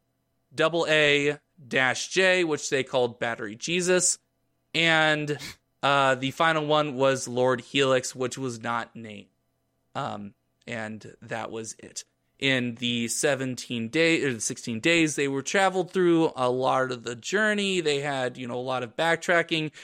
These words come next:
They actually went back to Route nine, where they spent another seven hours getting stuck there. Uh, in their, the final gym, they spent about a whole day fucking about because the gym entrance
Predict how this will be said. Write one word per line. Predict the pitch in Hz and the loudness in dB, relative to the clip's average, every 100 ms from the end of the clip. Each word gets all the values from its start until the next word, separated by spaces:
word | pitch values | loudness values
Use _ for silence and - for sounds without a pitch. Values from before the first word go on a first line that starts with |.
| - | 0
They | 170 | 2
actually | 160 160 - 156 | 4 0 0 0
went | 147 135 | 0 2
back | 180 180 | 2 2
to | 175 143 | -2 0
Route | 143 131 | 2 2
nine, | 139 170 180 175 175 170 139 | 0 2 4 4 0 -2 2
where | 147 | 4
they | 143 | 4
spent | - - 156 143 | -2 0 0 0
another | 143 143 139 135 127 - - | -2 0 4 4 4 0 -12
seven | - - 160 151 | -4 2 2 2
hours | 143 151 151 139 | 2 4 2 0
getting | 143 131 | -4 -2
stuck | 120 - 185 - | -2 0 0 2
there. | 180 165 160 - _ _ | 4 4 2 -2 _ _
Uh, | 151 147 | 0 2
in | 143 | 0
their, | 139 123 120 - | 0 2 0 -6
the | 127 127 | -6 -2
final | - 165 147 | 2 2 2
gym, | 135 175 170 165 | 0 2 2 2
they | 151 | 0
spent | 135 - 156 143 | 0 0 0 0
about | 139 135 143 | -2 0 2
a | 127 | 2
whole | 151 139 | 0 2
day | 156 151 | 2 0
fucking | - 151 - 131 | 0 -2 -2 -8
about | 117 147 151 - | 0 2 2 -2
because | 123 143 127 | -4 -4 -4
the | 117 113 | -8 -8
gym | 131 147 143 | -4 -2 -2
entrance | 143 147 156 143 139 | -4 -4 -4 -4 -8